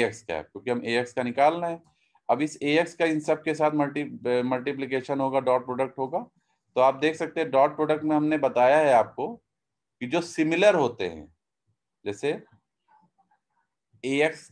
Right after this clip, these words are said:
ए एक्स डॉट ए एक्स, तो मतलब दोनों के बीच का एंगल कितना हो गया, ज़ीरो हो गया, क्योंकि पैरेलल हो जाएंगे ना दोनों।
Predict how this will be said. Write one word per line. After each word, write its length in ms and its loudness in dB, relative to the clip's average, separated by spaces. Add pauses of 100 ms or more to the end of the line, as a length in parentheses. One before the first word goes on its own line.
ए 480 4
एक्स 240 -4
डॉट 360 2
ए 160 2
एक्स, 320 -4 (160)
तो 80 -8
मतलब 280 -6
दोनों 260 0
के 120 -4
बीच 220 -8
का 120 2
एंगल 220 -4
कितना 280 2
हो 120 4
गया, 180 -4
ज़ीरो 320 0
हो 140 -2
गया, 140 -14 (420)
क्योंकि 140 -10
पैरेलल 360 2
हो 100 -2
जाएंगे 280 0
ना 120 0
दोनों। 260 -4